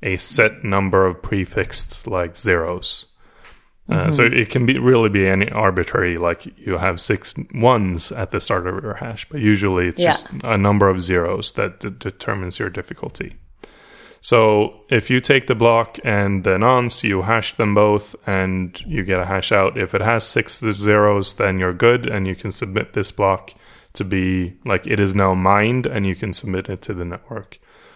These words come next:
Speaker 2: And you'd be actually given the reward if
Speaker 1: Yeah.
Speaker 2: you achieve that. Mm-hmm.
Speaker 1: But if you don't get six zeros in your output hash,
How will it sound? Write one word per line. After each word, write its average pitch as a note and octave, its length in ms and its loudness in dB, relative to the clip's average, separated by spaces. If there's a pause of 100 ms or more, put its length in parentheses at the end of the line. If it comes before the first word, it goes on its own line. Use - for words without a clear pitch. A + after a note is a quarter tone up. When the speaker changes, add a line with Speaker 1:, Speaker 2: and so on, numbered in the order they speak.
(380)
Speaker 2:
And E3+ 140 4
you'd D3+ 160 0
be D3+ 200 4
actually C#3+ 300 0
given C3+ 260 0
the B2+ 60 0
reward C3 520 0
if G2+ 60 4
Speaker 1:
Yeah. F2+ 120 2
Speaker 2:
you - 80 -2
achieve - 360 -2
that. D3+ 340 0 (200)
Mm-hmm. D3 420 -2 (400)
Speaker 1:
But A#2+ 260 2
if A#2 180 2
you G#2 440 2 (340)
don't D3 320 2
get G2+ 280 2 (340)
six - 340 -2
zeros F2+ 480 2
in F#2+ 100 -2
your F2 120 0
output F2 380 0
hash, G2 520 -2